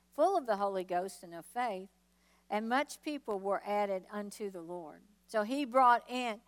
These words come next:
Barnabas brought in his grace, he brought in his anointed, his anointing,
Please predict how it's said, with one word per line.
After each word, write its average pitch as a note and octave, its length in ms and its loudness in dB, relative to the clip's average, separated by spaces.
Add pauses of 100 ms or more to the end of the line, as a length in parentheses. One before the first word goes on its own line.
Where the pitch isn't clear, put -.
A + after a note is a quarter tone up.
(460)
Barnabas C4+ 760 0
brought A#3 340 4
in A3 240 -2
his A#3 320 -6
grace, G3+ 720 0 (240)
he B3+ 160 -4
brought A#3 400 4 (100)
in B3 300 -6
his C#4 400 -2
anointed, G3+ 640 -4 (560)
his C#4 320 0
anointing, G3+ 580 -6